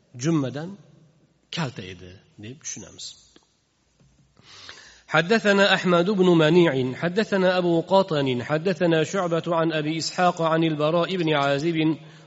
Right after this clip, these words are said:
رضي الله عنه قال: كان رسول الله صلى الله عليه وسلم مربوعا بعيد ما بين المنكبين، وكانت جمته تضرب شحمة أذنيه. Baro ibn Ozib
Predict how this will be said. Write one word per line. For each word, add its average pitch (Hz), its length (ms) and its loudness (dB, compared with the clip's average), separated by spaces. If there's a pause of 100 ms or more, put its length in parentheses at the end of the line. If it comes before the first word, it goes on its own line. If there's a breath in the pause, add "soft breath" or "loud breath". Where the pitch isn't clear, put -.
رضي 151 380 6
الله 139 420 4
عنه 135 260 0
قال: 127 300 -8 (920 loud breath)
كان 175 220 4
رسول 202 340 0
الله 202 340 4
صلى 185 280 2
الله 180 360 4
عليه 175 300 4
وسلم 160 640 0
مربوعا 147 540 0
بعيد 143 580 -2
ما 139 240 -2
بين 156 240 -2
المنكبين، 131 760 -4
وكانت 160 520 -2
جمته 165 640 -2
تضرب 160 540 -4
شحمة 156 680 -4 (140)
أذنيه. 120 840 -8 (3250 loud breath)
Baro 196 240 6
ibn 214 160 2
Ozib 185 420 6